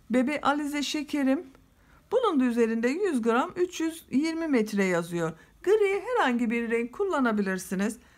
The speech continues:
Gri yerine fuşya renkle de yapabilirsiniz. Pembenin koyusu olarak fuşya renk kullanabilirsiniz.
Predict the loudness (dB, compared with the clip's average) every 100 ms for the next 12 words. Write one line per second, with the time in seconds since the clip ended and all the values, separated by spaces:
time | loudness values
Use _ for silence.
0 | _ _ _ _ _ _ -18 -12 -2 0
1 | 2 2 4 4 2 4 4 2 -2 -4
2 | -2 2 2 2 -2 -4 -2 0 2 2
3 | 2 2 0 0 -2 -2 0 2 4 4
4 | 4 4 2 2 2 2 0 -2 0 0
5 | 0 -4 -6 -2 0 0 0 -2 -4 -2
6 | 2 2 2 0 0 -2 -2